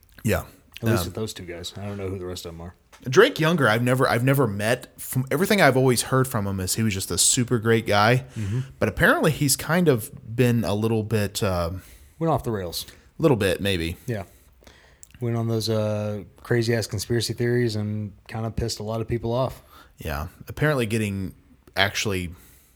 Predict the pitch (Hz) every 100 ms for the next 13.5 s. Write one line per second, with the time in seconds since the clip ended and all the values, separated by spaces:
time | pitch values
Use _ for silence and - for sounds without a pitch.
0 | _ - 104 101 - 92 101 101 - 78
1 | - 80 - 67 - 107 101 127 113 139
2 | 110 95 71 - - 285 226 240 - -
3 | _ - 123 110 95 - 123 - 170 170
4 | 156 113 123 117 98 101 90 85 95 104
5 | 95 90 90 165 143 110 202 247 240 226
6 | 247 220 190 190 185 180 160 151 - 175
7 | 165 156 143 143 139 160 185 170 165 151
8 | 147 143 139 139 135 143 139 139 127 127
9 | 127 127 120 123 123 113 113 101 101 135
10 | 101 98 101 101 - 208 214 196 180 135
11 | _ _ _ - _ _ _ _ - 196
12 | 208 185 127 113 98 98 92 87 98 87
13 | - 95 90 92